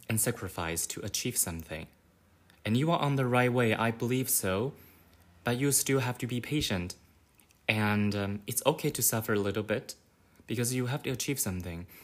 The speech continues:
And eventually, when you achieve what you want, it doesn't have to be something big. As long as you're happy with it, then it's fine. Then it's okay.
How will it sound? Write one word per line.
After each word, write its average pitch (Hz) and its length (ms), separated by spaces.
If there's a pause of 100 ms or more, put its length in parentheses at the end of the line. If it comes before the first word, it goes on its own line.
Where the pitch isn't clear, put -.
(240)
And 120 100
eventually, 113 540
when 113 240
you 117 320 (720)
achieve 120 520
what 120 180
you 113 80
want, 107 420
it 113 80
doesn't 143 240
have 139 180
to 123 100
be 113 100
something 117 400
big. 92 300 (640)
As 110 140
long 160 180
as 131 160
you're 113 160
happy 113 260
with 107 280
it, 87 120
then 101 140
it's 104 140
fine. 85 420
Then 113 160
it's 110 200
okay. 90 540